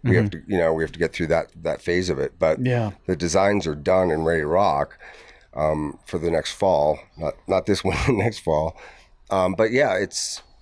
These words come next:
Speaker 1: it's, um, it's, yeah. So an independent investor is, uh, ideally, like, the perfect scenario, 'cause I can't qualify for an S B A loan at the bank because I need to be generating
Speaker 2: Yeah.
Speaker 1: revenue.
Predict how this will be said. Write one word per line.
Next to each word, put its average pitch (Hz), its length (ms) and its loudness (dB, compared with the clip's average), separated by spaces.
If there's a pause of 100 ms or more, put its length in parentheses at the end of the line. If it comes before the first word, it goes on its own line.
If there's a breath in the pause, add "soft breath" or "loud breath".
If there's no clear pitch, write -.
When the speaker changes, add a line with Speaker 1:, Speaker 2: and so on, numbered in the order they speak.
Speaker 1:
it's, - 380 -4
um, 101 500 2 (1040 loud breath)
it's, - 440 -4
yeah. 135 300 0
So 123 280 2
an 131 160 2
independent 135 680 0
investor 92 520 0 (100)
is, 90 320 -6
uh, 95 180 -4
ideally, 95 520 -2
like, 71 260 -8 (840)
the 104 140 -4
perfect - 500 -4
scenario, 82 560 -2
'cause 101 340 -2 (520 soft breath)
I 117 60 -4
can't 147 260 0
qualify 120 480 4
for 107 160 0
an 104 80 4
S 98 120 0
B 92 260 0
A 87 60 2
loan 69 380 -8 (640 loud breath)
at 110 180 -4
the 104 60 -2
bank 87 560 0 (120)
because 87 680 0 (800)
I 120 100 4
need 113 180 2
to 98 60 -6
be 87 140 -4
generating 92 680 0
Speaker 2:
Yeah. 90 80 4
Speaker 1:
revenue. 87 360 0